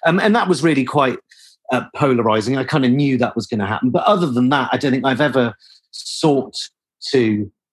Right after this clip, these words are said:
get a reaction. But it always amazes me when, I mean, like, with Brexit, Pi was always pretty on the fence. He, he, he was, like me, a Remainer, but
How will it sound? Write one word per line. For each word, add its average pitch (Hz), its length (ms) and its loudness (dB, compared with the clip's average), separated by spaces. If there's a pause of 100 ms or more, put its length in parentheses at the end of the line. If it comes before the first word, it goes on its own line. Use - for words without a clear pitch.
(200)
get 120 240 -2 (100)
a 123 60 0
reaction. 110 840 -4 (380)
But 175 100 6
it 180 80 4
always 180 280 2
amazes 165 500 0
me 165 160 2
when, 156 540 0 (500)
I 196 40 4
mean, 220 120 4
like, 202 140 2
with 175 160 2
Brexit, 170 640 0
Pi 185 300 2
was 147 220 0
always 151 720 0
pretty 135 480 0
on 117 180 2
the 107 80 -2
fence. 139 540 -2
He, 127 200 2
he, 120 300 -2
he 131 100 0
was, 131 180 0
like 143 300 0
me, 135 200 2
a 135 60 2
Remainer, 120 640 0 (460)
but 131 340 2